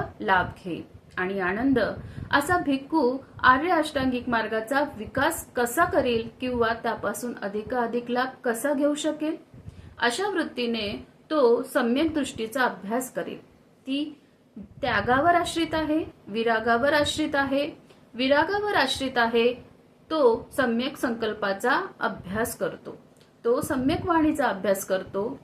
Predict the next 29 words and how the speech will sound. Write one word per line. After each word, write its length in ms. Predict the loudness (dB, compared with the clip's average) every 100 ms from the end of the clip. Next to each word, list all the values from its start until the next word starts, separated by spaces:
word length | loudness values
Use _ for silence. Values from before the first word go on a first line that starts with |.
| -10
तो 80 | -6
सम्यक 500 | -2 -2 -2 -2 -2
कर्मांताचा 640 | -2 -2 -2 -2 -2 -2
अभ्यास 420 | -2 -2 -6 -4
करतो, 500 | -8 -6 -8 -10 -14 -18 -14 -12 -6
तो 80 | -6
सम्यक 400 | -2 2 2 0 -4 0
आजीविकेचा 840 | 0 2 -2 -2 -4 -4 -4 0
अभ्यास 380 | 0 2 2 2
करतो, 580 | 2 0 2 0 0 -10 -6
तो 100 | -4
सम-, 460 | 0 0 0 -4 -4
सम्यक 520 | 0 2 4 2 -2 -4
व्यायामाचा 720 | -2 0 0 -2 -4 -2 -2 -4 -14 -10 -6
अभ्यास 380 | -2 -2 -2
करतो, 500 | -2 -6 -6 -12 -12 -12 -14 -6 -2
तो 80 |
सम्यक 360 | 0 2 2 0
स्मृतीचा 640 | 0 0 0 -2 -2 0
अभ्यास 360 | 0 2 0 0
करतो, 600 | -2 0 0 0 0 -2 -4
तसे 460 | 0 2 2 2
सम्यक 460 | -2 -2 -2 -4 -6
समाधीचाही 960 | -6 -4 -4 -4 -6 -4 -4 -2 -2 -2
अभ्यास 420 | -2 -4 -6 -4
करतो. 460 | -6 -6 -12 -14 -16 -20 -20 -10
हे 120 | -4 -2
सर्व 400 | 0 0 2 2
त्यागाश्रित 840 | 2 0 0 0 -2 -2 -2